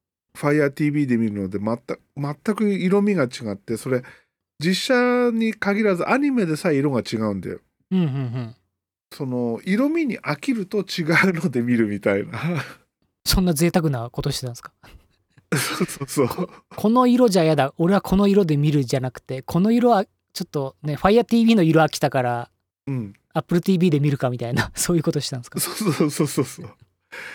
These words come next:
Speaker 1: たまに違うので見ると、「あ、なんかいいな、この色味」みたいな。<laughs> そうなんですよ。
Speaker 2: それはすごい暇でしたね。どれが良かったとかあるんですか？チャーリーさんの中で。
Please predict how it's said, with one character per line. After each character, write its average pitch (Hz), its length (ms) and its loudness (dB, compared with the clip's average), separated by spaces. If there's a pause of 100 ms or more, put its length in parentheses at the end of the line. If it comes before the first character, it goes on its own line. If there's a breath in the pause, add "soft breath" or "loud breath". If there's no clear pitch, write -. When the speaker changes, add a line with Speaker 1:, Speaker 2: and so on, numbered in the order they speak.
(160 loud breath)
Speaker 1:
た 226 140 0
ま 254 160 0
に 254 80 -4
違 226 180 -2
う 254 180 0
の 220 140 2
で 196 60 2
見 180 120 0
る 160 100 -2
と、 185 120 -2
「あ、 160 120 -4 (120)
な 240 140 0
ん 294 100 -2
か 160 160 0
い 233 140 2
い 226 60 2
な、 165 120 2
こ 147 140 -4
の 139 100 0
色 135 220 2
味」 139 180 0
み 113 100 -2
た 139 160 0
い - 40 -2 (200)
な。 196 180 -2
<laughs> - 1300 -18
そ 135 200 -4
う - 20 -4
な 98 140 -8
ん 90 100 -14
で 80 80 -16
す - 200 -18
よ。 - 260 -20
Speaker 2:
そ - 180 -18
れ 151 40 -10
は 156 60 -4
す - 200 -2
ご 170 120 2
い 151 60 2
暇 131 260 -4
で 131 100 -2
し - 80 -2
た 120 100 -10
ね。 127 240 -12 (560)
ど 262 200 2
れ 277 140 6
が 160 80 4
良 147 80 4
か 143 120 2
っ - 20 -2
た - 100 -14
と 131 80 -6
か 127 80 -2
あ - 40 2
る - 20 -4
ん - 20 -4
で 120 40 -10
す - 60 -14
か？ 135 80 -10
チ 143 120 -6
ャ 135 40 0
ー 131 40 -2
リ 131 80 -2
ー - 20 -14
さ - 80 -12
ん 120 80 -12
の 117 80 -16
中 123 80 -14
で。 143 140 -20